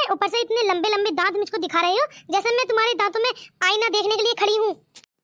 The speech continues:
<laughs> अरे मुझको तुम्हारे हुलिये पर हंसी आ रही है, आखिर बर्तनों के खातिर तुम नंगे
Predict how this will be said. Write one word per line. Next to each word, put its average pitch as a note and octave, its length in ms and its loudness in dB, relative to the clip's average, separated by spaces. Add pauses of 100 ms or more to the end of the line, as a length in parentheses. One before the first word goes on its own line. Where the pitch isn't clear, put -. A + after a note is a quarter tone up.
<laughs> C5+ 580 0
अरे F#4 220 2
मुझको F#4 240 -2
तुम्हारे F#4 300 2
हुलिये F4 260 2
पर A4 160 0 (300)
हंसी E4 240 0
आ E4 100 2
रही F4 220 2
है, A#4 120 2 (300)
आखिर F#4 360 2 (460)
बर्तनों E4+ 300 0
के G#4 100 0
खातिर G#4 260 0
तुम A4+ 220 0
नंगे F#4 300 2